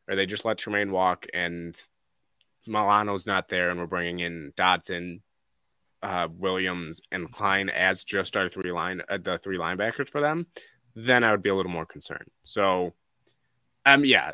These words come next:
I, I think Milano being there definitely makes it up, makes up for losing Tremaine a little bit. But, um, yeah, I mean, that's really all I got for, for the Williams conversation for now,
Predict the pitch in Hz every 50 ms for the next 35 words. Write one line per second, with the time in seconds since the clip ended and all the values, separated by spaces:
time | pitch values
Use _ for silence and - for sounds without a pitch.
0 | - - 117 123 110 107 123 120 147 143 135 135 127 123 123 120 117 110 117 113
1 | 107 107 104 104 95 104 101 - - 101 95 95 92 90 92 98 98 95 90 -
2 | - 95 92 92 - - 98 95 90 - - 92 - - - 90 85 85 85 85
3 | - - - 98 95 92 85 90 85 - - 90 87 90 92 87 87 87 85 87
4 | 80 92 87 87 85 - _ _ _ - _ _ _ _ _ _ _ 87 82 82
5 | 82 80 87 85 82 80 78 76 78 78 82 - _ _ _ _ _ _ _ 90
6 | 98 92 80 71 - _ _ _ _ 82 82 87 87 87 90 76 87 90 - -
7 | - 95 92 90 78 78 85 82 82 80 82 80 76 - - 87 80 78 76 78
8 | - _ _ _ - 95 87 76 82 78 80 110 139 - _ _ _ _ _ _
9 | - 107 98 101 101 101 98 95 92 92 90 87 - - - - 104 98 90 87
10 | 85 - 95 92 87 - - 80 - - 92 92 98 107 101 95 87 85 82 85
11 | 85